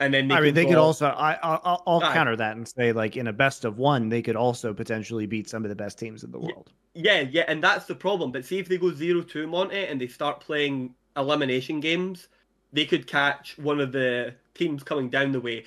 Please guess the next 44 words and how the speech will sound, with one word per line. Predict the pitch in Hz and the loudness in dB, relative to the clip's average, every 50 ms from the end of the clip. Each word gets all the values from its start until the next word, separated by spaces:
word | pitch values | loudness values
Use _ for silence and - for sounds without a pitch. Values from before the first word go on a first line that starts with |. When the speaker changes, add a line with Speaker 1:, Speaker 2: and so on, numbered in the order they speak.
| - - - | -16 -4 -2
Speaker 1:
Like, | 147 143 135 | -2 0 0
the | 139 143 | 0 -2
two | 139 - 202 202 | -2 0 2 2
and | 208 208 190 117 113 | 2 2 2 0 2
two | 185 190 196 | 4 4 4
Speaker 2:
Yep. | 180 160 | 4 4
Speaker 1:
elimination | 160 170 175 165 143 135 147 143 - 196 185 | 2 2 2 2 2 2 0 -2 -4 -4 2
game, | 175 190 190 196 | 2 4 4 4
Monty, | 190 190 202 196 202 220 220 220 - - _ | 2 0 0 2 0 -2 -2 -4 -8 -14 _
could | - 180 | -6 -4
be | 135 156 151 | -4 -4 -6
two | 143 - 190 190 175 | -6 -4 -2 -2 0
very | 143 143 151 151 147 | 2 4 4 4 4
Speaker 2:
Yep. | 143 127 | 2 -2
Speaker 1:
good | 143 131 131 | -4 -6 -4
teams, | - 143 131 120 117 113 117 - - _ _ - | -6 -6 -6 -6 -8 -14 -20 -20 -20 _ _ -2
all | 139 139 | 0 2
right? | 143 165 - - - - - | 2 2 0 -2 -8 -10 -6
Speaker 2:
Yep. | 135 131 127 | -4 0 0
Speaker 1:
And | 165 160 151 143 135 135 - - | 0 0 0 -2 -6 -8 -14 -14
Speaker 2:
Yep. | - 143 147 143 139 143 | -12 -12 -10 -10 -12 -8
Speaker 1:
G | 143 151 214 214 | -2 -2 -2 -2
two | - - 214 208 208 | 0 0 0 0 0
could | - - - | -2 -8 -4
catch | - 180 175 165 - - | 0 2 2 2 0 -4
the | 170 | -8
team | 165 - 185 175 170 | -6 -6 -6 -6 -6
coming | 143 - 160 147 139 131 | -6 -6 -4 -4 -4 -2
down | 135 151 160 185 196 | 0 2 2 2 0
the | 196 190 | 0 0
ladder, | 202 202 208 196 214 214 | 2 2 2 2 0 0
and | 196 - 147 147 | 0 0 0 -2
they | 165 | -2
could | 165 180 170 143 | -2 -2 -4 -4
be | 160 147 | -6 -6
going | 135 151 151 147 | -4 -4 -2 0
up | 165 180 165 | -2 -2 -2
the | 160 | -2
ladder, | 143 135 135 135 135 135 | -2 -2 -2 -2 -2 -4
and | 131 139 139 | -4 -2 0
they | 147 156 | 2 2
end | 156 156 160 | 2 0 -2
up | 165 - - | -4 -6 -4
playing | - 160 151 143 | -4 -4 -2 -2